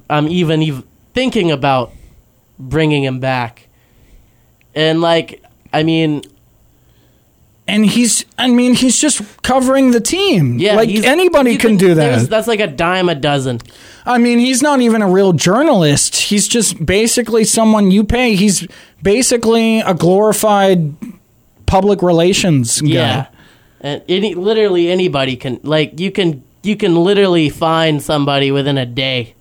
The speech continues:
Speaker 1: I would imagine, to take his job.
Speaker 2: I mean, can you imagine how many people were fighting for that job?
Speaker 1: Yeah.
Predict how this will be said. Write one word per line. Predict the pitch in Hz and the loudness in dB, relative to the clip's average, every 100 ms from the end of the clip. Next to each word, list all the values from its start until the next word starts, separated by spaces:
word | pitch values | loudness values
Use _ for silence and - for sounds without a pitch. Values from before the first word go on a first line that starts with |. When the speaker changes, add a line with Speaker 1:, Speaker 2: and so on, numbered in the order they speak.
| _ _ - | _ _ -6
Speaker 1:
I | 139 | -2
would | 139 | 0
imagine, | 131 127 127 123 123 | 0 -2 -2 -4 -6
to | 117 | -6
take | 139 131 135 | -6 -6 -6
his | 120 | -8
job. | 123 127 123 117 | -6 -6 -6 -4
Speaker 2:
I | 196 | -2
mean, | 220 208 | 0 0
can | - 262 | 0 0
you | |
imagine | 262 190 180 185 226 226 | 2 2 0 0 0 0
how | 175 185 | 0 0
many | 202 202 185 | 2 2 0
people | - 196 208 220 220 220 196 | 0 0 2 2 2 2 0
were | 160 156 147 143 - | 0 0 0 -2 -10
fighting | - - - 175 185 208 226 233 208 | -12 -8 -4 -2 0 0 0 0 -2
for | - 196 | -2 0
that | 208 202 | 2 0
job? | 202 214 233 247 165 | 0 2 2 0 -2
Speaker 1:
Yeah. | 196 254 202 | -2 -2 -4